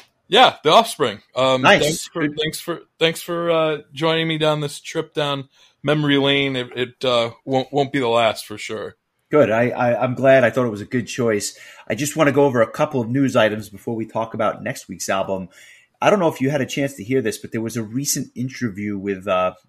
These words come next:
Speaker 2: Savage's Chris Caffery. Not only is he coming out with a solo album, which, you know, he's done in the past, but did you realize he's coming out with another Doctor Butcher album?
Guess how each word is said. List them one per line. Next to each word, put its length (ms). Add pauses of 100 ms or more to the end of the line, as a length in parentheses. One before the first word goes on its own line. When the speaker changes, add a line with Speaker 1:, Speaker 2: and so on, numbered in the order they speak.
(420)
Speaker 2:
Savage's 720
Chris 240
Caffery. 560 (480)
Not 100
only 200
is 80
he 80
coming 280
out 140
with 100
a 60
solo 400
album, 280
which, 300
you 60
know, 100
he's 140
done 160
in 60
the 80
past, 420
but 180
did 180
you 120
realize 380
he's 100
coming 240
out 120
with 120
another 260
Doctor 460
Butcher 400
album? 380